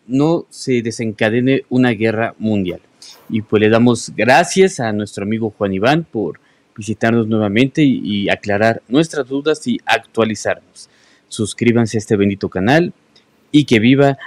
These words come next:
Ah, bueno, an-, antes, antes, este, sobre la invitación de estos cursos que, que me comenta que,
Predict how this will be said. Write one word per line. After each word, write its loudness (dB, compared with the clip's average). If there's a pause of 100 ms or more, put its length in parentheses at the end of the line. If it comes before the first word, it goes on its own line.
Ah, 4
bueno, 2
an-, -2
antes, -6
antes, -8
este, 0 (380)
sobre 2
la 6
invitación 2
de 4
estos -4
cursos 0
que, -4
que -8
me -4
comenta -2
que, -4